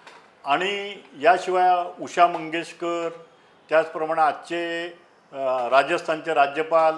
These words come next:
हरिभाऊ बागडे, बाबासाहेब पुरंदरे, सुधीर फडके तर आमचे संचालकच होते. त्याचप्रमाणे पुण्यातल्या आजच्या ख-, ख-, खासदार मेघाताई कुलकर्णी,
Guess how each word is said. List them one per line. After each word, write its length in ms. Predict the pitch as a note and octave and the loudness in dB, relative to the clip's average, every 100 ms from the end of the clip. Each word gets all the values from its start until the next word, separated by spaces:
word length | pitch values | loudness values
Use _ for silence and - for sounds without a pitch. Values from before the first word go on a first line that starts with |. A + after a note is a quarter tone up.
| D#3 - _ _ - | -4 -20 _ _ -6
हरिभाऊ 380 | B2+ D3 D#3+ D#3 | -2 0 -2 0
बागडे, 720 | C3+ C3+ C3+ D#3+ E3 E3 D#3+ - - _ _ _ _ _ _ | 6 6 6 2 2 -2 -10 -20 -20 _ _ _ _ _ _
बाबासाहेब 440 | B2 C3+ D#3 E3 D#3+ | 2 4 2 0 -4
पुरंदरे, 680 | - D3+ E3 E3 D#3+ E3 | -6 -2 -2 0 0 0
सुधीर 300 | D#3 D3 F3 F3+ | -6 -4 -4 -2
फडके 200 | D#3 D#3 | -4 -4
तर 120 | D#3+ | -2
आमचे 520 | D#3 D3+ D#3+ D#3+ D#3+ - - _ - | -2 -2 -10 -10 -12 -16 -20 _ -8
संचालकच 560 | C#3+ C#3 E3 E3 E3 C#3+ | -6 0 2 2 -2 -6
होते. 440 | C#3+ D#3+ D#3+ D#3+ _ _ - - _ - | -8 -6 -6 -10 _ _ -20 -20 _ -2
त्याचप्रमाणे 500 | D#3+ D#3+ E3 E3 E3+ | -2 0 -2 -2 -4
पुण्यातल्या 680 | E3+ - D#3 D#3 D#3+ E3 D#3+ | -10 -14 -4 -2 0 4 2
आजच्या 320 | C#3+ - E3 | 2 0 0
ख-, 600 | D#3+ - - - _ E3 | 0 -12 -18 -20 _ -8
ख-, 240 | D3 C#3 C3+ | -4 -4 -6
खासदार 480 | - B2+ B2 D#3 C#3 - - - _ _ _ - | 0 0 4 6 6 4 -14 -20 _ _ _ -16
मेघाताई 480 | A#2+ B2+ D3 D#3 D3+ | -8 -2 -2 0 -2
कुलकर्णी, 840 | D3+ C#3+ C3 D3+ D3+ D3+ D3 | -4 -12 -4 -4 -4 -8 -10